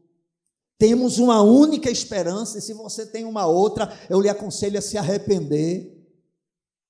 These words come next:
porque o Evangelho aponta para cima e não para a terra. O objetivo do Evangelho é tirar os nossos olhos desse mundo e colocá-los nos céus. Essa é a razão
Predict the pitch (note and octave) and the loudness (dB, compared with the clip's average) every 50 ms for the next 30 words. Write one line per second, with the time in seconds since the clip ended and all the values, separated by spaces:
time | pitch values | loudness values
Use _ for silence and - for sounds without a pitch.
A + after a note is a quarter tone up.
0 | _ _ _ _ _ _ - F#3 F3+ F#3 G3+ G#3 G3+ F#3+ E3 F3+ G3 F3 D#3 - | _ _ _ _ _ _ -4 -4 -2 0 2 2 2 0 0 -4 -6 -6 -6 -4
1 | F#3 G3+ G3 F#3+ F3 - F#3 F#3+ G3 F#3+ G3 - - E3+ D3+ - - - - E3+ | -4 -2 -2 -2 -4 -6 -8 -10 -8 -8 -8 -8 -8 -10 -10 -10 -12 -12 -10 -8
2 | F#3 F#3 F3 D3 C#3 D3 E3 F3 E3 E3 D3 - - C#3 C3+ C#3+ D3 C3+ B2+ - | -8 -6 -6 -6 -6 -6 -6 -6 -6 -8 -10 -10 -10 -8 -8 -8 -8 -8 -12 -16
3 | - _ _ _ _ _ _ _ _ _ _ _ _ _ _ _ _ _ _ _ | -20 _ _ _ _ _ _ _ _ _ _ _ _ _ _ _ _ _ _ _
4 | _ _ _ _ _ _ _ _ _ _ _ _ _ _ _ _ _ _ _ _ | _ _ _ _ _ _ _ _ _ _ _ _ _ _ _ _ _ _ _ _
5 | _ _ _ _ _ _ _ _ _ _ _ _ _ _ _ _ _ _ _ _ | _ _ _ _ _ _ _ _ _ _ _ _ _ _ _ _ _ _ _ _
6 | _ _ _ _ _ _ - F3+ F#3 F3+ G#3 D#3+ G3 F#3+ F#3 - A#3+ A#3 A3+ G#3 | _ _ _ _ _ _ -2 -2 0 0 0 -2 -2 -2 -2 -4 -6 -6 -4 -4
7 | G#3 G#3 G3+ G#3 F3 E3 D#3 F#3 G3+ G3+ G3+ G3 G3+ F#3 F3+ F#3+ G3 G3+ F#3+ F#3+ | -4 -4 -6 -8 -8 -8 -6 -6 -4 -4 -6 -6 -6 -8 -6 -6 -6 -8 -8 -10
8 | G3+ G3 F#3 - F#3 D#3 F3+ F#3 G3 G3 F#3+ G3+ G3+ - G#3 G3 E3 D#3+ D#3+ D#3+ | -12 -12 -12 -12 -12 -8 -8 -6 -6 -6 -8 -8 -8 -8 -10 -10 -8 -8 -10 -10
9 | D3 B2 A2+ - _ _ _ _ _ _ - D3+ D3+ D3 - F3 D#3+ D#3+ D#3 D#3+ | -10 -12 -14 -18 _ _ _ _ _ _ -10 -10 -10 -6 -6 -4 -4 -4 -6 -6
10 | - D3+ D3 D3+ D#3 D3 D#3 D3+ D3+ - - C#3 C3+ C3+ C3 B2 A2+ G#2+ - _ | -6 -6 -6 -6 -8 -8 -10 -10 -12 -10 -10 -10 -10 -10 -10 -12 -14 -16 -20 _
11 | _ _ _ _ _ _ _ _ _ _ _ _ _ _ _ _ _ _ _ _ | _ _ _ _ _ _ _ _ _ _ _ _ _ _ _ _ _ _ _ _
12 | _ _ _ _ _ - F#3 G#3+ G3+ - G3 D#3+ B2+ C#3 B2 A#2+ B2+ D3 D#3 D3+ | _ _ _ _ _ -8 -8 -8 -8 -8 -8 -8 -8 -8 -8 -8 -8 -10 -8 -8
13 | C#3+ C3 - | -10 -12 -14